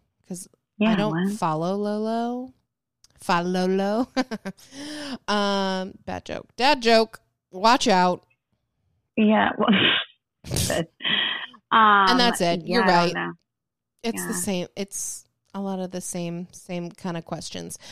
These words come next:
Speaker 1: Um, although somebody did ask what our best childhood mem-, summer memories are.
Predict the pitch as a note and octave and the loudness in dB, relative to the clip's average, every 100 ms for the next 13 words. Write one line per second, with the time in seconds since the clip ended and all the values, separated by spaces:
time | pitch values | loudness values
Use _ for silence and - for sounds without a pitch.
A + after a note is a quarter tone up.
0 | - - B3+ C4 C4 C4+ C#4+ C#4+ C#4 C4+ | -20 0 4 4 2 0 0 2 2 2
1 | C4 C4 - _ - - C4+ C4 C#4+ D#4+ | 0 -2 -8 _ -10 -4 -2 0 0 -2
2 | C4+ A#3 F#3+ F3+ G#3 - - _ _ G3+ | 0 2 2 2 -2 -6 -12 _ _ 0
3 | A3 G#3+ G3+ F#3 F#3+ - - - F#3 F3+ | 2 4 2 0 -2 -4 -8 -6 -4 -2
4 | F3+ - F#3+ F3+ F3 E3 D#3+ - - G3 | -4 -4 -6 -6 -6 -8 -8 -12 -6 -4
5 | F#3 E3+ E3 D#3 D#3 C#3+ C3+ - - - | -4 -4 -6 -8 -8 -10 -12 -12 -12 -10
6 | - | -12